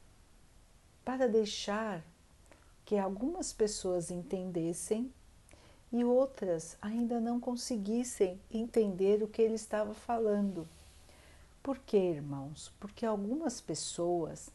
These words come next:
mesmo naquela época antiga, já estavam preparadas para entender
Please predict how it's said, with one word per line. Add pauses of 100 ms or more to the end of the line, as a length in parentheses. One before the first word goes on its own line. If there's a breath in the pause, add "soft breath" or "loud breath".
(320 soft breath)
mesmo
naquela
época
antiga, (560 loud breath)
já
estavam (140)
preparadas (380 soft breath)
para
entender